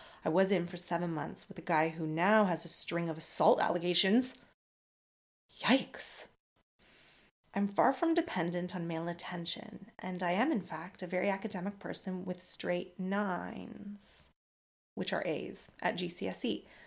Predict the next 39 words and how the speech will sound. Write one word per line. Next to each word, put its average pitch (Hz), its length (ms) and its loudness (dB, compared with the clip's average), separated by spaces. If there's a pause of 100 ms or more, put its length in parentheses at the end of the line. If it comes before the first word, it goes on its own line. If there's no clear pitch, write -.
(220)
who 208 60 -2
completely 233 680 -2
prioritizes 180 840 4
education 175 480 -4
over 170 180 -4
boys. 160 400 0
Well, 214 440 2
good. 233 500 8 (420)
You 220 200 4
are 233 100 4
sixteen 226 920 0
years 190 420 2
old, 175 320 4
and 170 160 0
I 165 60 2
am 160 140 -2
so 170 280 2
glad 160 240 2
to 160 80 -6
hear 160 220 -2
that. - 340 -6 (840)
Prioritize 208 640 4
your 175 100 4
education, 160 680 -2
because 175 720 -2
now 185 500 0
is - 180 -2
the - 80 -6
time 180 300 -4
in 175 60 -2
your 170 120 0
life 160 520 -2 (480)
when 180 120 -2
you 175 120 0
are 160 120 -4 (100)
building 185 480 4
all 160 180 2
the 160 80 -4
bricks - 680 -2